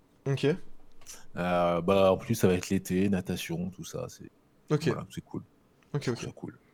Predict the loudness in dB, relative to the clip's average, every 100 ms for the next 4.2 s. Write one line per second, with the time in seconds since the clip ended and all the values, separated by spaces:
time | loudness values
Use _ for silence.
0 | _ _ _ _ _ 6 10 12 12 8
1 | 6 8 10 10 8 6 8 6 8 8
2 | 8 8 8 6 6 6 4 6 6 6
3 | 4 2 0 0 2 0 0 0 0 0
4 | -2 -2